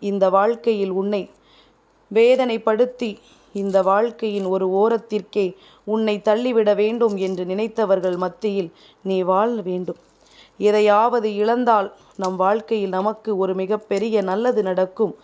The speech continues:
அப்படியே நான் இழக்கப் போகின்ற விஷயத்திற்கும் எந்த பாதிப்பும் இல்லை என்று தெரிய வந்தால், அதை இழப்பதில்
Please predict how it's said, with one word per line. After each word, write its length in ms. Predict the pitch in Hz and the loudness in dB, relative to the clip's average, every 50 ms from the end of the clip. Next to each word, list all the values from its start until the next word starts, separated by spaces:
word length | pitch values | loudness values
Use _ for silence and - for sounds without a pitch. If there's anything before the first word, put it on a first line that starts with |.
| _ - - - - _ | _ -20 -20 -20 -20 _
அப்படியே 640 | - 196 208 - - 262 254 233 247 247 247 233 220 | -2 -2 -2 0 0 0 2 2 0 0 0 2 2
நான் 240 | 208 208 208 208 208 | 2 2 2 2 0
இழக்கப் 500 | 208 214 226 247 247 - 247 247 247 247 | -2 -2 -2 -2 -2 0 0 0 0 0
போகின்ற 460 | 214 226 220 196 220 208 202 202 202 | 0 0 0 0 -2 -4 -2 -2 -2
விஷயத்திற்கும் 840 | 196 202 - 247 247 233 220 233 - 208 190 190 - - 214 180 160 - - - - _ _ - | -2 -2 -2 0 0 0 -2 -2 -4 -6 -6 -4 -4 -4 -4 -4 -4 -10 -18 -20 -20 _ _ -2
எந்த 360 | 208 214 233 262 254 254 220 | -2 0 0 0 0 0 2
பாதிப்பும் 640 | 214 214 214 226 220 247 233 - - 220 208 208 | 2 2 2 2 0 -4 -8 -6 -6 -6 -4 -4
இல்லை 340 | 196 208 214 247 247 233 208 | -6 -6 -4 -2 -2 -2 -2
என்று 260 | 196 196 196 180 190 | -2 -4 -6 -6 -6
தெரிய 360 | 190 196 196 220 226 233 214 | -6 -6 -4 -2 0 0 0
வந்தால், 460 | 185 185 180 185 185 190 175 156 160 - - - - _ _ | 0 -2 -2 -2 0 0 0 -2 -4 -8 -18 -20 -20 _ _
அதை 360 | 180 190 190 196 196 190 202 | -4 -2 -2 -2 -2 -2 -2
இழப்பதில் 520 | 214 233 233 - - - 196 202 180 - | -2 -2 -2 -2 -4 -2 -2 -2 -4 -6